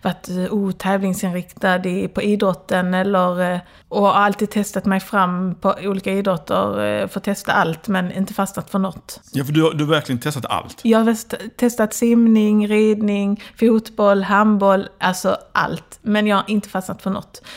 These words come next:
Speaker 1: Så att det var nog en väldigt, eh, chock för många i min, eh, omgivning när jag fastnade för thaiboxningen. Och då kände jag ju verkligen att jag hade hittat hem när jag började träna.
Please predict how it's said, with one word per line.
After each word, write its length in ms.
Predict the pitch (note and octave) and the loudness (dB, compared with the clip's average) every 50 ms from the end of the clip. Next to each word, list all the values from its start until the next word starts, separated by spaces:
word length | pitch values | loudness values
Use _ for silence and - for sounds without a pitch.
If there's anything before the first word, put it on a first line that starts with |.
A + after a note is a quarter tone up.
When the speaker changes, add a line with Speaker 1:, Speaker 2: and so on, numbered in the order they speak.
| - - - | -20 -20 -18
Speaker 1:
Så 160 | - - - G#3 | -6 -2 0 0
att 100 | G3+ - | 0 0
det 80 | G#3+ | 2
var 100 | G3+ G#3 | 2 2
nog 220 | G#3 G#3 G3 F#3+ G3 | 2 2 2 0 -2
en 100 | G3 F#3+ | -2 -2
väldigt, 560 | G3 G3+ G#3 G#3+ G3+ F#3+ F#3 F#3 - - - | 0 0 0 0 0 -2 -2 -4 -6 -6 -2
eh, 320 | F#3+ F#3 F#3+ F#3+ F#3 F#3 F#3 | 0 2 2 2 2 0 0
chock 320 | - A3+ F#3+ E3+ - - | -2 -2 -4 -4 -4 -10
för 340 | - - G3 F#3+ F#3 F#3+ F#3+ | -8 -4 -2 -2 -2 -2 -2
många 420 | G3 G3 G3 G3+ G3 - B2 F3+ - - - _ _ - | -2 -2 -2 -2 -2 -2 -4 -6 -8 -12 -18 _ _ 0
i 80 | - | 2
min, 400 | F#3+ A#3 A3+ G#3 G#3 G#3 G#3+ A3 | 4 6 6 6 4 2 0 0
eh, 260 | G#3+ - - - - - | -2 -2 -2 -2 -2 -4
omgivning 580 | A#3+ A#3+ B3 A#3 A3 G3+ G3 - G3 F#3+ F#3+ | -2 -2 0 0 0 0 0 -2 -2 -2 0
när 80 | G#3 G3 | 0 0
jag 100 | G3 - | 0 0
fastnade 280 | G#3+ G#3 - G#3 F#3+ | -2 -2 -2 -2 -4
för 60 | G3 - | -4 -4
thaiboxningen. 720 | A3 G3 G3 G#3 A3 - - - A3 A3+ A3+ A3 G#3 G#3 - - _ - _ - | -4 -4 -4 -4 -6 -8 -10 -8 -8 -8 -6 -6 -8 -8 -10 -12 _ -20 _ -4
Och 100 | - G3 | 0 0
då 60 | F#3+ | 0
kände 360 | F#3 - G#3 G#3 G#3+ G#3 F#3+ | 2 2 4 4 4 4 4
jag 40 | F#3 | 2
ju 60 | F#3 | 2
verkligen 320 | G3 G3+ G3+ - F#3+ F#3 | 2 0 0 0 -2 -2
att 120 | F#3 F#3 - | 0 0 0
jag 60 | F#3+ | 0
hade 120 | F#3 F#3+ | 0 0
hittat 260 | F#3+ G3 F#3+ F#3 F3+ - | 0 -2 -2 -4 -4 -4
hem 380 | G3+ - G#3+ F#3+ F#3+ G3+ G3+ - _ | -4 -4 -4 -4 -6 -6 -8 -10 _
när 300 | - A3 G#3+ F#3+ F#3 F#3+ | -12 -8 -6 -4 -4 -4
jag 320 | - - - - - - G#3 | -4 -4 -6 -6 -6 -6 -4
började 240 | G3 G3 F#3+ F#3 F#3+ | -2 -2 -2 -2 -2
träna. 360 | - G3+ F#3+ F#3+ G#3 G3+ F#3+ | -6 -6 -6 -6 -6 -6 -8